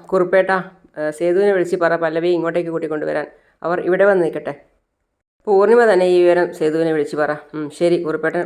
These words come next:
പു-, സേതുവിനെ വിളിച്ചതാ." "ആ, കുറുപ്പമ്മ വാ, വീടെന്തെങ്കിലും ശരിയായോ?" കുറുപ്പ് വിളിക്കുകയാണ് സേതുവിനെ. "ഞാൻ പൂർണിമയുടെ അടുത്തേക്ക് ഫോൺ കൊടുക്കാം." "അയ്യോ, ആ, വേണ്ട. ആ, സേതു, നീ പല്ലവിയും കൊണ്ട് എങ്ങോട്ടും പോകണ്ട, ഇവിടെ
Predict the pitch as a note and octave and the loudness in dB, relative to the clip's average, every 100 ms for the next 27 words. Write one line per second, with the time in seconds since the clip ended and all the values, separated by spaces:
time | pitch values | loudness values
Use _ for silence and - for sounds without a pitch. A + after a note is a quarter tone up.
0 | - D#3 D3+ D3+ D3+ D#3 E3 E3+ E3+ D#3 | -6 -4 -2 -4 -4 -4 -2 0 -2 -4
1 | D3+ D3 _ _ _ _ _ F3 E3 - | -8 -10 _ _ _ _ _ -12 -12 -14
2 | _ F#3 F#3+ G#3+ A3 G3+ F3+ E3+ F3 F3 | _ -4 -2 0 2 2 2 0 -4 -4
3 | G3+ G3+ G#3 G3+ G3+ E3+ F3 E3 D3+ D#3 | -2 0 0 -2 -2 -2 0 0 0 -4
4 | - - D#3+ F3 F3 E3 E3+ E3 D3+ D#3 | -10 -10 -6 -4 -4 -2 -2 -2 -4 -8
5 | D#3 D3+ - _ _ _ _ _ _ G3+ | -8 -8 -12 _ _ _ _ _ _ -4
6 | G#3 G3 F#3 G#3 A3 G#3 F#3+ F#3 E3 E3+ | -2 0 2 4 4 4 4 2 -2 -4
7 | F3 E3+ D#3+ D#3+ D#3 D#3 C#3+ - _ - | -4 -4 -4 -2 -4 -4 -6 -6 _ -6
8 | G#3 B3 F#3 - - _ _ _ _ A#3 | 2 2 2 -4 -18 _ _ _ _ -10
9 | F3+ G3 G#3 F3+ - _ _ _ _ _ | -6 -4 -4 -6 -8 _ _ _ _ _
10 | D#3+ D#3 D#3 D#3 - _ _ - E3 E3 | -8 -4 -2 -4 -6 _ _ -8 -4 -2
11 | F3 G3 A3+ - _ _ _ _ _ _ | -2 -2 -6 -20 _ _ _ _ _ _
12 | _ F#3+ F#3+ F#3+ - F3+ F3 F3 F#3+ F#3 | _ -10 -8 -10 -2 0 2 0 0 -2
13 | F3+ F3+ F3 F3 F3 G3 A#3+ G3+ E3+ D3+ | -2 -4 -6 -6 -4 -2 -2 0 -2 -2
14 | D3 - D#3+ D#3 | -6 -10 -10 -6